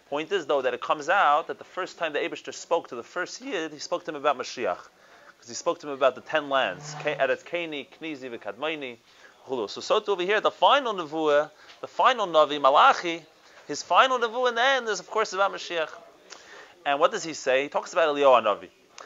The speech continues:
And he says, "Zichru Toiras Moshe Avdi, remember the Torah of Moshe, my sa-, my servant, my slave,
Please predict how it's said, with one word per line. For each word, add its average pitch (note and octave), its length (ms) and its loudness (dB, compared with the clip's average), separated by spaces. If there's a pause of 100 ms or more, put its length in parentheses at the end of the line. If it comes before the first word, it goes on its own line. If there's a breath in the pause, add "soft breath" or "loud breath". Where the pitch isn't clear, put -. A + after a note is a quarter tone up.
(160 loud breath)
And B2+ 100 -4
he C#3+ 60 -4
says, G#3+ 580 4
"Zichru G#3+ 400 0
Toiras G3+ 540 4
Moshe F3+ 360 0
Avdi, D#3 600 6
remember D#3+ 640 2
the C3+ 120 -2
Torah E3 560 2
of B2+ 40 -6
Moshe, D3 420 -4
my A2 200 0
sa-, - 320 -4
my A#2 140 0
servant, D3 520 -2
my G2 140 -6
slave, D#3 360 -2